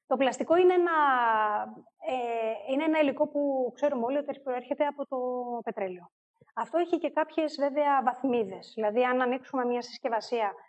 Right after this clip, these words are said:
που έχει πλαστικό, την γυρίσουμε από κάπου, την κάτω μεριά, θα δούμε ότι έχει κάποια νούμερα. Είναι από το ένα μέχρι το πέντε. Το πέντε είναι καθαρό πετρέλαιο, το τέσσερα έχει κάποια άλλα πράγματα τα οποία είναι πιο οικολογικά, το τρία, το ένα είναι το καλύτερο πλαστικό, το οποίο είναι και ανακυκλώσιμο και δεν πειράζει το περιβάλλον.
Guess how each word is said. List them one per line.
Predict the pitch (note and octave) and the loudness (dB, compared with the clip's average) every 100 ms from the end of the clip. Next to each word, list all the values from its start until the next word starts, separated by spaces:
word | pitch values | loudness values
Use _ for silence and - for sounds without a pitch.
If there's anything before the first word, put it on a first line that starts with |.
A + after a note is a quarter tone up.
| _ | _
που | B3 | -4
έχει | - | -4
πλαστικό, | C#4 - - G3 G#3 B3+ - _ | -4 -4 -6 -6 -2 -2 -6 _
την | - G3+ | -8 -2
γυρίσουμε | A3+ D4+ - | 0 0 -2
από | C4+ A3 | -4 -4
κάπου, | - A#3 | -2 -2
την | A3+ | -2
κάτω | G#3+ C4 | -4 -2
μεριά, | A#3+ G#3 C4+ | -2 -2 -2
θα | C#4 | -2
δούμε | C4 D4 | -2 -2
ότι | D4 | -4
έχει | C#4+ | -4
κάποια | D#4+ D4 | -4 -2
νούμερα. | B3+ A3+ F#3+ F3+ - _ _ - | -4 -4 -4 -10 -18 _ _ -4
Είναι | C4+ | 0
από | C4 | 0
το | B3+ | 0
ένα | C#4+ | -2
μέχρι | D4+ D4 | -2 -4
το | - C#4 | -4 -4
πέντε. | B3 G#3 F3 - _ _ _ | 0 -2 -4 -14 _ _ _
Το | B3 | 0
πέντε | C#4 C#4+ | 2 2
είναι | B3+ | 0
καθαρό | A3 A3+ A3 | -2 -2 -2
πετρέλαιο, | G#3 F#3 B3 D#4+ F4 | -2 -2 4 4 4
το | E4+ C4 | 0 -2
τέσσερα | C4 C4 B3 | -4 -2 -4
έχει | A3+ - | -4 -8
κάποια | B3 - A3+ | -16 -2 0
άλλα | A3+ | 0
πράγματα | A3 A3+ A3 G#3+ | 0 -2 -2 -6
τα | G#3+ | -8
οποία | G#3+ G#3+ | -6 -6
είναι | |
πιο | G#3 - | -4 -6
οικολογικά, | G#3 C4 D#4 E4 F#4+ F4 - - - _ | -4 -2 0 -2 -4 -6 -10 -20 -20 _
το | E4 | 0
τρία, | E4 F#4+ F#4 | 4 4 6
το | C#4+ | 6
ένα | D4+ F#4 | 8 8
είναι | F#4+ G4 | 6 4
το | F#4+ E4 | 4 2
καλύτερο | C4+ C4 F4+ F4+ D#4+ | 2 4 4 2 2
πλαστικό, | C4+ - - F4+ | -2 -4 -2 0
το | F4+ | 2
οποίο | D4 E4 | 2 2
είναι | F4 F4+ F#4 | 2 0 2
και | F4 E4 | 0 0
ανακυκλώσιμο | D#4 - A#3+ C4 D#4 E4 E4 | -2 -4 -4 2 2 2 -2
και | C#4+ | 0
δεν | C#4 | 0
πειράζει | C4+ C#4 | 2 0
το | C4+ | -2
περιβάλλον. | B3 A#3 G#3+ F#3+ F3+ | -4 0 0 -2 -8